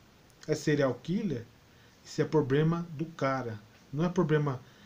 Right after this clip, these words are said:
da religião que ele segue, não é problema dos espíritos, não é problema dos daimons, porque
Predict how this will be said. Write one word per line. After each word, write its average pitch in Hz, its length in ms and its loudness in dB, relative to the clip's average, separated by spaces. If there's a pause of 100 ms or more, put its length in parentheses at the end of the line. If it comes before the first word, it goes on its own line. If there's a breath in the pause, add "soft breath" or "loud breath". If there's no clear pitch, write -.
(260 loud breath)
da 139 120 0
religião 147 420 4
que 143 100 -2
ele 131 120 0
segue, 123 600 -2
não 135 100 0
é 143 40 -4
problema 147 320 4
dos 135 180 -4
espíritos, 131 840 -2 (420 loud breath)
não 135 80 0
é 143 40 -2
problema 156 340 6
dos 139 220 0
daimons, 131 640 -2
porque - 360 -10